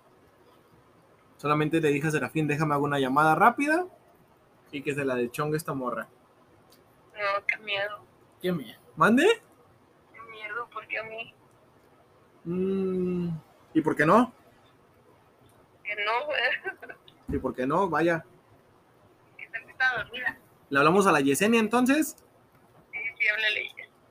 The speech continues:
Speaker 1: No, la Yesenia ya está dormida. Yo creo que está bien modorra ahorita. Ya no, Yesenia ya está bien muerta ahorita.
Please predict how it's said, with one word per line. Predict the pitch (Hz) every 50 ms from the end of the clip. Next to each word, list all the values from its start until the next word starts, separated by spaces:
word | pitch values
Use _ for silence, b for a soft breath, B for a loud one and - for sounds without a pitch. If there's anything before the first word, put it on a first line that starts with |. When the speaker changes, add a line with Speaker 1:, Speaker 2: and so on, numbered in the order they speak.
| _ _ _ _ _ _ -
Speaker 1:
No, | 120 127 131 135
la | 131 127
Yesenia | 123 127 135 139 139 135
ya | 135
está | 131 - 143
dormida. | 139 131 127 123 123 123 123 127
Yo | 123 120
creo | - 131
que | 139 135
está | 131 139 143
bien | 151 151 147 151 151 147
modorra | 151 151 143 139 135 127 127 127 131 131 131
ahorita. | 127 127 127 127 139
Ya | 143
no, | 165 214 220 196 160 143 131 131
Yesenia | 131 123 - 160 175 175
ya |
está | 156 - 151
bien | 156 160 160 165 165
muerta | 156 147 147 143 143 -
ahorita. | 143 135 127 123 - 117 113